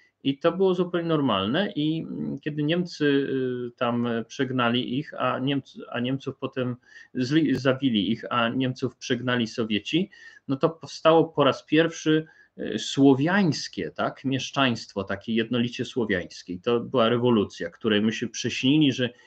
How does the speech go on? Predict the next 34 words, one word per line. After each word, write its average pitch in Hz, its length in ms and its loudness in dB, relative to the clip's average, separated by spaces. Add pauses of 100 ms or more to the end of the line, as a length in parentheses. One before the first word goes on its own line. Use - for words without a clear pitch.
(140)
nikt 120 160 -4
się - 140 -12
sobie 117 240 -2
nie 110 140 0
zdaje 104 300 0
z 98 80 -14
jej 101 260 -2 (360)
sprawy 147 540 2
i 123 80 2
opuszczone 120 580 0
przez 107 240 -6
Żydów 123 340 -2
i 113 40 -4
Niemców 113 380 -4
kramiki, 110 540 -4 (340)
y, 101 760 0
różne 117 340 0
Mieczysławy 107 720 0
i 95 40 -2
Stanisławy 101 560 0
przejęły. 78 480 -10
No, 139 160 0 (300)
no 127 160 6
i 143 140 2
co? 85 320 -8 (380)
No 113 260 2
i, 156 220 0 (160)
no 117 260 0
i 127 60 -2
tak 147 200 0
się 240 120 2
stało, 339 360 6
to 104 120 0
prawda. 165 480 2